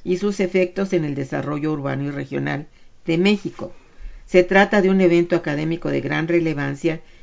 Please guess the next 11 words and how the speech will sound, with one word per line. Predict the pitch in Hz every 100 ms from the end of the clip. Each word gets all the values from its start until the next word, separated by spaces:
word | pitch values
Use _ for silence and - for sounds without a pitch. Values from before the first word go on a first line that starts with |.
| -
y | 156
coyuntura | - 180 175 165 151 143
económica. | 147 165 180 190 175 147 120 - - - - - -
Si | - 170
tomamos | 160 156 151 165 185
en | 185
cuenta | 185 175 160 175 175 - - -
todo | 175 180
lo | 180
que | 175 175
has, | 175